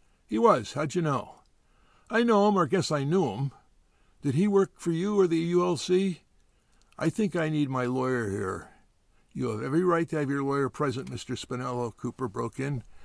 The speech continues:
"We'd be happy to talk to the two of you whenever convenient." Shard didn't want to make another trip to Albany. "How about just giving us the gist of your answer? If I need details, I'll get in touch with you and your lawyer. How's that?"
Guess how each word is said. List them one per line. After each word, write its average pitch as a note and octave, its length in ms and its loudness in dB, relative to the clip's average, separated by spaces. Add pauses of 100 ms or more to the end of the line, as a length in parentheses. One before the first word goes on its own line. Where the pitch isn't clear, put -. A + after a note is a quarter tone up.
(180)
"We'd B2+ 160 -4
be C#3 120 -2
happy D3 260 -2
to D#3 100 2
talk - 460 -2
to D3 100 -4
the C#3+ 140 -2
two E3+ 200 0
of C#3+ 120 -2
you C3+ 360 -2
whenever C3+ 440 0
convenient." B2 720 -6 (800)
Shard D3+ 360 -4
didn't A#2+ 240 -4
want B2 120 -4
to B2 60 -6
make B2 180 -6
another A#2+ 300 -6
trip - 240 -4
to - 100 -12
Albany. - 520 -10 (680)
"How D#3+ 100 -4
about F#3+ 220 0
just - 280 -2
giving E3 280 0
us C#3 140 -2
the B2+ 140 -4
gist C#3 400 -4
of A2+ 100 -6
your A2+ 180 -4
answer? A#2+ 520 -10 (420)
If - 140 -8
I C#3+ 120 0
need D#3 300 -2
details, E3+ 560 0
I'll C#3 80 -2
get D#3 220 -2
in D3+ 80 -8
touch - 260 -6
with C3 160 -4
you C3 220 -2
and C3 80 -6
your A#2 120 -6
lawyer. G#2+ 520 -8 (100)
How's C#3 260 -4
that?" - 420 -4